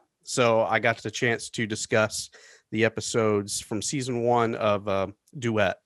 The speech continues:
And then in a couple of more weeks, I'm going back to discuss a season six episode called In the Pale Moonlight, which happens to be my absolute top, uh,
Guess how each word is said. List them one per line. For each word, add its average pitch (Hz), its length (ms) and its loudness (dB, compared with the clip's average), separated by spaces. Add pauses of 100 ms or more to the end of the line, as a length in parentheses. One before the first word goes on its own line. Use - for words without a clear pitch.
(480)
And 104 180 -2
then 107 140 0
in 104 160 -2
a 101 40 -2
couple 156 240 2
of 131 60 2
more 170 180 4
weeks, 110 300 0
I'm 107 140 -2
going 107 240 2
back 101 320 0
to 107 160 -8
discuss 101 440 -4
a 92 60 -12
season 107 380 -8
six - 340 -6
episode 107 560 -4
called 95 420 -2
In 101 140 -10
the 95 60 -10
Pale 101 240 -6
Moonlight, 95 580 -6 (240)
which 107 180 -6
happens 110 400 0
to 107 100 -8
be 101 140 -4
my 95 320 -2 (280)
absolute 101 600 -2
top, 101 340 0 (680)
uh, 87 280 -8